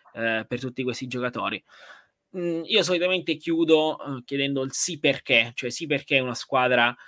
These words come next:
eh, secondo te, mm, eh, or-, l'abbiamo detto per la Sebastiana, l'abbiamo detto, "Ah, per, per Vigevano, perché può farcela?" Ecco, qua,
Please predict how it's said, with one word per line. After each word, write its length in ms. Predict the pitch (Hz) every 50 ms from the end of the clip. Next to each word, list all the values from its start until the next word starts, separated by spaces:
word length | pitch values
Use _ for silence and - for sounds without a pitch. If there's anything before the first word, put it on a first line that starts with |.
| - - _ _
eh, 140 | - 127 131 123
secondo 300 | - 147 147 156 156 147
te, 240 | 143 139 127 - _ _ -
mm, 260 | 151 147 143 - 143
eh, 220 | 151 - - 123 131
or-, 400 | - 139 135 131 135 120 131 127
l'abbiamo 280 | 117 127 127 123 123
detto 240 | 123 127 120 - 131 123
per 180 | 123 120 117
la 240 | 120 120 117 117 120
Sebastiana, 500 | 117 - 123 120 117 110 - - 160 147
l'abbiamo 220 | 135 123 123 120
detto, 300 | 120 120 - - 117 - _ - - _ _
"Ah, 140 | - 123 123 131 135 123
per, 460 | 127 131 123 123 123 123 120 117 113
per 220 | - 127 117 120 117
Vigevano, 480 | 123 131 123 131 131 123 120 123 123 120 - _ _ _
perché 440 | - 214 208 165 - 160 156 143 139
può 140 | - - 127
farcela?" 580 | - - 123 110 113 113 - - 123 117 120 -
Ecco, 320 | - 139 - - - - - - 151 _
qua, 200 | - - -